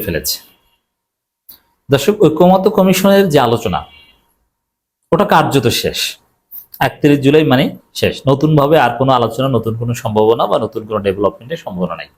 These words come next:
যা হওয়ার হয়েছে, হয়ে গেছে। এখন এইখানে যেসব বিষয়ে উনিশটা হোক আর যে কয়টা হোক,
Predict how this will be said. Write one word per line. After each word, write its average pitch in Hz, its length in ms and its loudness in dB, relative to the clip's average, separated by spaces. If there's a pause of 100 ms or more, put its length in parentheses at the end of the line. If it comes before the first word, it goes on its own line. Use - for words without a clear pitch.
(1120)
যা 165 180 6
হওয়ার 156 180 2
হয়েছে, 156 340 2
হয়ে 98 160 2
গেছে। - 160 -8 (1500)
এখন 170 180 4 (140)
এইখানে 185 340 4 (120)
যেসব 165 320 4 (100)
বিষয়ে 175 260 4 (180)
উনিশটা 139 480 2
হোক 220 240 6
আর 147 160 2
যে 131 80 4
কয়টা 123 320 2
হোক, 101 120 2